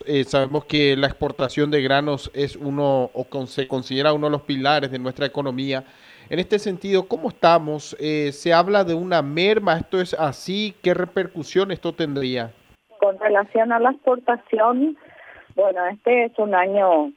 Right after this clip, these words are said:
Speaker 2: complicado. Hemos tenido una producción, la peor de todas las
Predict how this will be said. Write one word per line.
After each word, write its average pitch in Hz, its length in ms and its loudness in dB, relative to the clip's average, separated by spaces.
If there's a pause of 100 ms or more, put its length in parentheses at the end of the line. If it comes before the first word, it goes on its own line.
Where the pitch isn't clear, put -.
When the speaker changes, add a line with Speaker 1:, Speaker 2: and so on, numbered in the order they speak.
Speaker 2:
complicado. 180 880 2 (220)
Hemos 160 420 -2
tenido 156 960 0 (180)
una 160 220 -8
producción, 156 960 0
la 170 100 2 (120)
peor 170 560 0
de 170 160 2
todas 156 340 0
las 165 160 -2